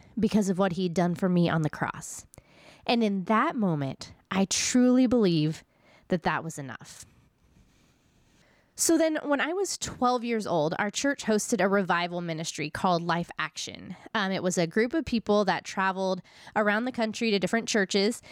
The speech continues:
and they would put on two-week revival services there within the church. Uh, there was a revivalist and some senior staff,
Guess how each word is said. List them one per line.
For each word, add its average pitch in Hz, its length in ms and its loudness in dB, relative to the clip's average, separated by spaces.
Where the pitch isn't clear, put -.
and 226 200 2
they 220 120 2
would 220 200 2
put 302 200 2
on 240 180 2
two-week 277 400 2
revival 190 400 2
services 170 720 -2
there 190 320 4
within 165 260 -2
the 151 80 0
church. - 500 -4
Uh, 202 140 0
there 196 140 0
was 185 160 -2
a 190 40 -2
revivalist 180 680 0
and 202 160 -2
some 196 160 2
senior 302 380 2
staff, - 520 -2